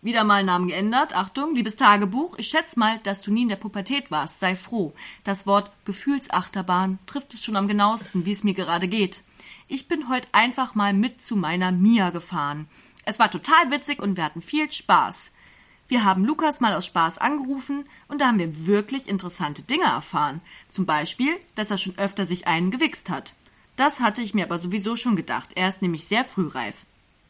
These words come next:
Und dann meinte er plötzlich so zu mir und mir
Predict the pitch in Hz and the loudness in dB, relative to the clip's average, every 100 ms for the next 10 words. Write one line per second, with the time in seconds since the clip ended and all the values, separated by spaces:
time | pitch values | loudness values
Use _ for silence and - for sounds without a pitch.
0 | _ - 214 208 202 220 330 370 208 220 | _ 0 0 6 6 6 2 2 2 2
1 | 190 190 208 202 269 - 202 180 - 196 | 0 -2 -4 -2 -4 -2 -2 -2 -4 4
2 | 208 202 175 160 147 175 180 208 302 | 6 6 2 -6 -4 0 0 0 -2